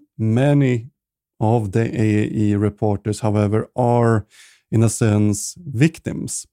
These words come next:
Many are taken advantage of by the repressed memory experts, U F O, authors, uh, media companies, T V shows, all of this. And instead of getting the help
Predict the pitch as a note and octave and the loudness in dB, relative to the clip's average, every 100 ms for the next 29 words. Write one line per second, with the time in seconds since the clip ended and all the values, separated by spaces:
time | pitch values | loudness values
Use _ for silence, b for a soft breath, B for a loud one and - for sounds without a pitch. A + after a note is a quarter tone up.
0 | _ _ _ _ _ _ A#2 B2+ C3+ C3 | _ _ _ _ _ _ 0 2 4 2
1 | B2+ B2 - _ - A#2 A2 A2+ G2+ G#2+ | 2 0 -4 _ -2 0 0 0 0 -2
2 | G#2 G2 G2 C3+ C3 - - - A2+ A#2+ | -2 -2 0 0 0 -2 -6 -4 0 0
3 | A2 G2 G#2+ G#2 G#2 G2+ G2 G2 G2+ G#2 | -2 -2 0 2 2 2 2 0 0 -2
4 | G2+ G2+ - - G2 - G#2 G2+ G2+ G2 | -2 -2 -4 -6 -4 -4 -4 -2 0 0
5 | G2 - A#2+ - - B2 A2+ A2 A2 - | -2 -4 -8 -8 -6 0 0 0 -4 -12
6 | - G2+ G2+ G2+ F#2+ A#2 A#2+ A#2+ A2+ G#2+ | -8 -4 0 0 0 0 2 2 -2 -6
7 | _ b b b b - A2 A2 A2 A2+ | _ b b b b -4 0 0 -2 -2
8 | G#2+ G#2 G2+ F#2+ - - G2+ G2 F#2+ G2+ | 2 2 2 0 -4 -6 -4 -2 -2 0
9 | A#2 A2+ A2 - A2 G#2 A2+ G#2+ G#2 G2 | 0 0 -2 -2 -4 -2 -2 -2 0 -2
10 | - - A#2 G#2 G2+ A2 G2+ G2+ - A#2+ | -4 -2 0 0 -2 -2 -2 -2 -4 -2
11 | A#2+ A2 G2 G#2+ G#2+ - A2+ A#2 B2+ B2+ | 0 0 -2 -4 -4 -6 -4 -2 -2 -4
12 | - D3+ C#3 A#2+ A2+ A2 G#2+ - - B2 | -4 -4 -2 -4 -4 -6 -6 -10 -4 -2
13 | B2+ C#3+ - | -2 -4 -10